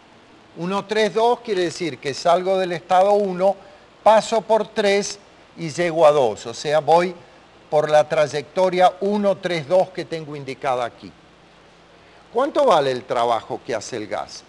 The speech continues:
El trabajo que hace el gas va a ser la integral de P diferencial V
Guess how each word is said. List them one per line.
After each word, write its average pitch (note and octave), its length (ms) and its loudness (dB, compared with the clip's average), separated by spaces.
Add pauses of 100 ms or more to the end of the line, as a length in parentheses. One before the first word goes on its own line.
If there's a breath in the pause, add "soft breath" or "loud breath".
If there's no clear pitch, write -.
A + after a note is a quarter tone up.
(480 loud breath)
El D3+ 180 -8
trabajo F3+ 580 0
que G#3+ 140 -4
hace A3+ 260 -4
el A#3 160 -6
gas A3 360 2
va F#3+ 100 0
a D#3+ 60 -2
ser C#3+ 360 -6
la A#2+ 160 -8
integral F#3 880 0 (500)
de C3+ 200 -6
P G3+ 400 -2
diferencial C3 920 -6
V F#3 320 -2